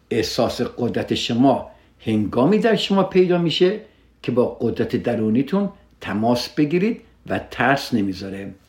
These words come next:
خب، اینجا من با عزتون صحبتامو تموم می‌کنم و، اه،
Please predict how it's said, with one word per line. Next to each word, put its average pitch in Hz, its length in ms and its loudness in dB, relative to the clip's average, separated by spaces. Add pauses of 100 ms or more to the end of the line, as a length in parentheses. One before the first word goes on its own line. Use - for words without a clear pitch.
(140)
خب، - 280 -2 (1400)
اینجا 180 640 2 (140)
من 143 400 4 (100)
با 123 160 4
عزتون 120 340 2
صحبتامو 113 420 -2
تموم 110 260 0
می‌کنم 147 460 2 (1200)
و، 123 360 4 (800)
اه، 113 100 0